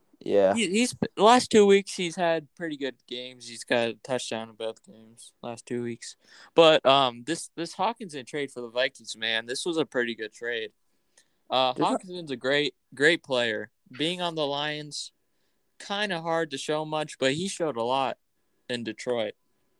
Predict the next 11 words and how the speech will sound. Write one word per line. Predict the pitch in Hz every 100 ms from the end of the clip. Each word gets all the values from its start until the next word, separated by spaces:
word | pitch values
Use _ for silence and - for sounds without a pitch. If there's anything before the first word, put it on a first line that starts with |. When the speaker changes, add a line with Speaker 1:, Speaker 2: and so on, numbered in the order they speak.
| _ _ _ _ _ _ _ _ - - -
Speaker 1:
I | 160
didn't | 262
really | 240 202
expect | - - 139 -
it | 131 104 -
because | 120 139 127 120 - -
usually | - 135 175 170 165
maybe | 147 143 143
you | 131
don't | 135 -
trade | - 123 127 147 175